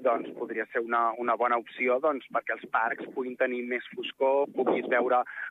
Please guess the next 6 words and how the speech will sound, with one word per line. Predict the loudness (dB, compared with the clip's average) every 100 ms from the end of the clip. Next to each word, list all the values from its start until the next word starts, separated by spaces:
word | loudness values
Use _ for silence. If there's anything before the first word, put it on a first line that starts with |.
| -2
el | 0
cel | 0 2
nocturn | 0 0 2 2 0 -6
i | -2 -2 -4 -8 0
puguis | 2 2 0 -4
optimitzar | -6 -2 -2 -2 2 4 4